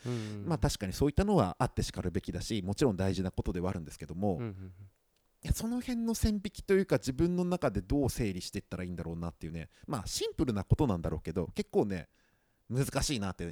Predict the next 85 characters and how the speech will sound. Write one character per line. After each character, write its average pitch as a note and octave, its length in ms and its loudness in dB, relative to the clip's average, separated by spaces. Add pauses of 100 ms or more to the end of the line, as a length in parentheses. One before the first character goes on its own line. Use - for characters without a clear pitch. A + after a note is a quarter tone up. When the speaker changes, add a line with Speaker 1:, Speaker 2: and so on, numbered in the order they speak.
Speaker 2:
変 A#2 160 -2
に F2+ 100 -6
頭 E2+ 260 -6
で D2+ 60 -4
考 F2+ 120 -10 (100)
え D#2+ 60 -8
ち - 80 -14
ゃ - 20 -14
っ - 40 -16
て E2 80 -18
る D#2+ 40 -12
ん - 20 -14
で - 60 -20
す - 40 -18
よ D2+ 80 -12
ね。 E2+ 220 -6
Speaker 1:
は B2 120 -4
い G2+ 80 -4
は F#2 80 -10
い F2+ 40 -10
は E2+ 60 -12
い。 - 20 -14 (160)
Speaker 2:
う E2 40 -10
ん。 - 20 -6
Speaker 1:
ま D#2+ 400 -6 (760)
あ、 A#2+ 60 -10
ギ G#2 120 -10
ャ G#2+ 80 -6
ラ C3+ 100 -4
問 C#3 200 -4
題 F2+ 200 -10
か。 - 560 -20
な C#3+ 80 -12
ん D#3 60 -10
か - 100 -10
あ D3 60 -6
ん F3 100 -8
ま F#3 60 -2
り F#3 80 2
俺 F3+ 160 4
は F3 80 0
気 - 160 -12
に E3+ 80 0
な E3 120 2
ら E3 120 2
な C3+ 80 2
い G#2+ 80 -2
と G#2 100 -8
い G2 60 -2
う F#2 60 -6
か、 G2 300 -6
Speaker 2:
う F3 60 4
ん。 G#2 280 2 (420)
Speaker 1:
ま D3 300 0
あ、 - 20 -14
自 A#2 180 -2
分 F3+ 140 -2
が A#3 80 0
オ - 20 0
フ B3+ 80 0
ァ A#3+ 40 4
ー - 20 4
す - 100 2
る F#3 60 2
と G3+ 120 4
き F#3 240 0
は、 G3 280 4
Speaker 2:
う A2+ 40 -6
ん。 - 40 0
Speaker 1:
も D#3 80 6
う C#3 40 8
自 B2 140 0
分 C#3+ 240 2
の、 C3+ 320 0
そ - 80 -8
う、 C3 40 -4
信 C3 260 -2
念 G2 160 -4
と F#2+ 100 -8
い F2+ 80 -6
う F2 60 -10
か、 A#2 200 -6
Speaker 2:
う G#3+ 40 2
ん。 D#3+ 240 2 (160)
Speaker 1:
ま A#2 220 -2